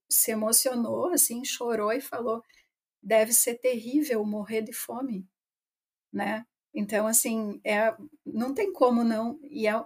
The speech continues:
não se sensibilizar, e é um processo visual, as pessoas que estão ali não estão fazendo isso de propósito.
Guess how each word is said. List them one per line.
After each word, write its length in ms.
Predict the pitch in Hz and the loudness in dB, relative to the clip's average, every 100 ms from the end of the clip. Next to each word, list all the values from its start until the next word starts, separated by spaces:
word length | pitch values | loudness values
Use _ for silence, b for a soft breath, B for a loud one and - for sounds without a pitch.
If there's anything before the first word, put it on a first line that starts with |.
| - | -6
não 200 | 220 226 | 0 2
se 160 | - | 4
sensibilizar, 840 | 226 226 220 226 202 214 208 220 208 | 4 2 0 -2 -2 -2 0 2 2
e 60 | 208 | 2
é 40 | |
um 80 | 220 | 0
processo 600 | 247 254 - 220 220 214 | 2 4 4 4 4 0
visual, 520 | 202 220 220 254 330 | -2 0 0 2 2
as 140 | 220 - | 4 2
pessoas 280 | 208 240 233 | 0 0 0
que 80 | 233 | 2
estão 240 | - 240 | 2 2
ali 200 | 233 240 | 0 -2
não 100 | 254 | 0
estão 260 | 233 - 285 | 0 2 2
fazendo 380 | 359 269 233 240 | 4 4 2 0
isso 220 | 208 202 | 0 0
de 80 | 202 | -4
propósito. 760 | 208 208 214 190 190 190 - | -4 -2 0 2 0 -6 -14